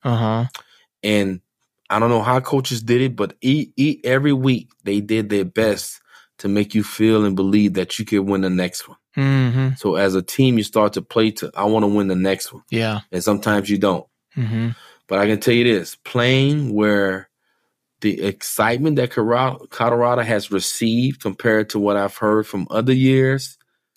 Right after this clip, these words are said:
Speaker 1: Yeah.
Speaker 2: uh, Deion has brought a great, a great, uh, atmosphere there.
Speaker 1: Yeah.
Speaker 2: When the Denver Broncos, I know Sean Payton came from the New Orleans Saints. I
Speaker 1: Right.
Speaker 2: think Sean Payton is a,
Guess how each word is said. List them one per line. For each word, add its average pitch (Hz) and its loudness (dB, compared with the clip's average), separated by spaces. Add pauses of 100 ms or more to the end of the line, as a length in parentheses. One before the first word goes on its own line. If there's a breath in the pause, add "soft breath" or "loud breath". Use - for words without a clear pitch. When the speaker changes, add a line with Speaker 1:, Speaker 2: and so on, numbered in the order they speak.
Speaker 1:
Yeah. 98 -6 (140)
Speaker 2:
uh, 95 -2
Deion 110 0
has 95 -2
brought 95 2
a 92 0
great, 104 -2
a 95 -4
great, 104 0
uh, 95 0
atmosphere 92 -2
there. 87 -4
Speaker 1:
Yeah. 107 -4 (100)
Speaker 2:
When 95 -4
the 98 2
Denver 117 2
Broncos, 143 0
I 95 -8
know 104 0
Sean 113 -2
Payton 131 0
came 117 -4
from 113 -6
the 107 0
New 117 0
Orleans 104 0
Saints. 135 0
I 160 -2
Speaker 1:
Right. 143 -2
Speaker 2:
think 113 0
Sean 120 0
Payton 120 0
is 104 -2
a, 95 0